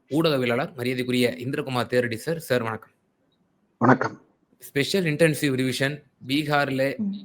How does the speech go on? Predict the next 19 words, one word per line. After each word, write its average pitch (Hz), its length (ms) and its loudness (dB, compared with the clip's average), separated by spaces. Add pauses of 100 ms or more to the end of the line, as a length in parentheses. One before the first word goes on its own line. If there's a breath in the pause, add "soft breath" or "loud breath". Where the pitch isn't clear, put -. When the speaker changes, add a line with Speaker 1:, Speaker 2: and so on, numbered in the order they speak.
(220)
Speaker 1:
அஹ், 117 180 0
நடந்து 135 360 2
முடிஞ்சு 123 540 -2
அது 117 120 -4
எந்த 120 160 -2
அளவுக்கு 127 360 0
ஒரு 120 120 -2
மாஸ் 127 360 2
எக்ஸ்க்ளூஷனை 127 760 -2
வந்து 113 340 -4
ஏற்படுத்தி 117 460 -6
எவ்வளவு 120 300 -2
பெரிய 117 240 -2
மால் 113 260 -4
பிராக்டிஸ் 113 380 -6 (540)
நடந்துச்சுன்னு 117 360 -2
சொல்லி 123 680 2
அப்போசிஷன் 120 1000 -2
பார்ட்டிஸ், 120 400 0